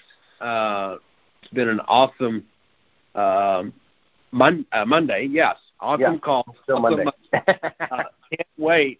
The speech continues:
Speaker 1: Uh, my days are, are mixed up. We was, uh, I was, I was working, uh,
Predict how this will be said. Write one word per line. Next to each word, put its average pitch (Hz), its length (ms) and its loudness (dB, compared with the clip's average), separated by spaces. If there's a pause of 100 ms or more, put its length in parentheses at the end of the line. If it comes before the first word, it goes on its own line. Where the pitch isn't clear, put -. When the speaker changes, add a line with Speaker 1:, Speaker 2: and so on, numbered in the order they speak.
Speaker 1:
Uh, 123 120 -12
my 139 80 -12
days 143 280 -6
are, 110 220 -10
are 147 160 0
mixed 156 400 -2
up. 147 280 2
We 127 160 -8
was, 127 200 -8
uh, 123 280 -4
I 123 80 -4
was, 117 120 -6 (100)
I 123 60 -4
was 113 80 -8
working, 127 440 -2 (500)
uh, 107 360 2